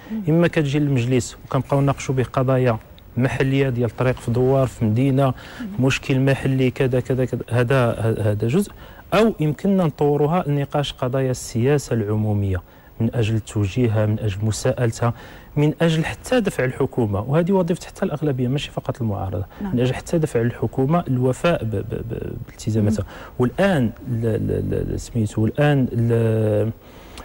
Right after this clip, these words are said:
Speaker 2: ال-، المحدد هو البرنامج الحكومي. يجب ان نسائل الحكومه فين وصل الإنج-، يعني، الانجاز، انجاز
Speaker 1: ديال، ديال
Speaker 2: البرنامج
Speaker 1: البرنامج
Speaker 2: الحكومي.
Speaker 1: الحكومي. آه، في ضمن هذا الحديث على ال-، ال-، على ال-، على ال-، على الارتقاء بالنقاش السياسي،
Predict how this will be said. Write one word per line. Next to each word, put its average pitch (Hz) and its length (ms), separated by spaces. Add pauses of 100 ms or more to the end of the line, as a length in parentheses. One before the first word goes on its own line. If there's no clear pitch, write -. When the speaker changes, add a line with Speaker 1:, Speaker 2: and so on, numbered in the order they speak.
(280)
Speaker 2:
ال-، 107 380
المحدد 151 720
هو 151 140
البرنامج 117 540
الحكومي. 92 600 (180)
يجب 123 200
ان 143 180
نسائل 139 340
الحكومه 147 520
فين 175 280
وصل 147 240
الإنج-، 107 340 (240)
يعني، 113 280
الانجاز، 120 640 (160)
انجاز 127 420
Speaker 1:
ديال، 113 140
ديال 101 380
Speaker 2:
البرنامج - 0
Speaker 1:
البرنامج 190 380
Speaker 2:
الحكومي. 180 260
Speaker 1:
الحكومي. 170 240 (480)
آه، 202 360
في - 260
ضمن 262 220
هذا 208 120
الحديث 202 480
على 180 160
ال-، 185 140
ال-، 170 340
على 175 220
ال-، - 340
على 185 160
ال-، - 100
على 196 160
الارتقاء 233 580
بالنقاش 202 480
السياسي، 214 640